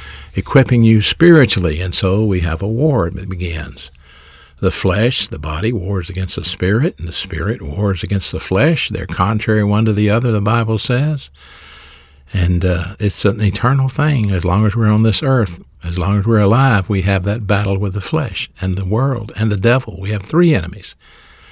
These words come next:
But thank God the victory is in Christ Jesus our Lord. And as we learn God's word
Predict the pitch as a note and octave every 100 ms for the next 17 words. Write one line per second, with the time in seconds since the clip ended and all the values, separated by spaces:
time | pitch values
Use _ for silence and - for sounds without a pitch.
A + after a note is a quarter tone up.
0 | - - - _ G#2+ G2+ - G#2+ C3+ A#2
1 | G#2 A2 A2+ G2 G#2+ - A#2 G2 F2+ G2+
2 | G#2+ - G2 F#2 - F#2 F2+ G2 - G2
3 | F#2+ F#2 F#2 D2+ G#2+ D2 F#2 G2 G2+ F#2+
4 | G2+ A2+ C3+ B2 A2+ G#2 G2+ A2+ A2+ G#2
5 | F#2 -